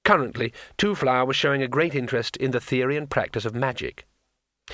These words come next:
"It all seems, well, rather useless to me," he said. "I always thought that, you know, a wizard just said the magic words and that was that, not all this tedious memorizing." Rincewind agreed moodily.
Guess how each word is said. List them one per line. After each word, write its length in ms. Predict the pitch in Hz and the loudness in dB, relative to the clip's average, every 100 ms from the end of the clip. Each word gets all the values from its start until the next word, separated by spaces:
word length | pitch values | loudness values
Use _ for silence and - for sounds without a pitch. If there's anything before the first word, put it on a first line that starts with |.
| - | -6
"It 180 | 196 | -2
all 240 | 240 302 311 | 0 -2 -2
seems, 340 | - 226 214 | -2 -2 2
well, 160 | 214 202 - _ _ _ _ _ - - | 2 0 -6 _ _ _ _ _ -8 2
rather 380 | 175 226 247 240 - - | 6 6 4 0 -2 -10
useless 580 | - 208 285 - 101 98 | -2 0 0 -4 -4 -4
to 100 | - | -2
me," 400 | 135 123 - 175 - | -2 -2 -4 -8 -10
he 120 | _ 107 | _ -4
said. 260 | 98 143 - _ _ - - | -2 -4 -8 _ _ -12 2
"I 140 | 226 | 4
always 260 | 294 269 196 | 6 4 4
thought 220 | 190 170 | 2 2
that, 120 | 175 - | -4 0
you 100 | 202 | 2
know, 140 | 127 107 | 2 0
a 80 | 143 | 0
wizard 260 | 170 156 | 0 0
just 260 | 147 160 - | 2 2 2
said 200 | 190 160 | 0 0
the 80 | 143 | 2
magic 260 | 143 - | 0 0
words 300 | 139 127 107 | 0 0 0
and 80 | 143 | -2
that 80 | 190 | 0
was 100 | 202 | 2
that, 320 | 254 - - - - - | 2 0 -10 -12 -16 2
not 120 | 220 | 4
all 140 | 226 151 | 4 0
this 200 | 135 - - - - | -2 -6 -16 -10 -4
tedious 640 | - 196 196 120 95 - | -2 0 -2 -4 -6 -8
memorizing." 840 | 120 139 190 117 - - 135 202 196 _ _ _ _ _ _ _ _ _ _ _ _ | 0 2 2 -2 -4 -8 -6 -6 -8 _ _ _ _ _ _ _ _ _ _ _ _
Rincewind 460 | 135 147 - 120 117 | -2 0 -2 -4 -2
agreed 480 | 113 135 110 78 101 | -2 -2 -4 -6 -4
moodily. 500 | 117 107 85 71 | -4 -4 -6 -8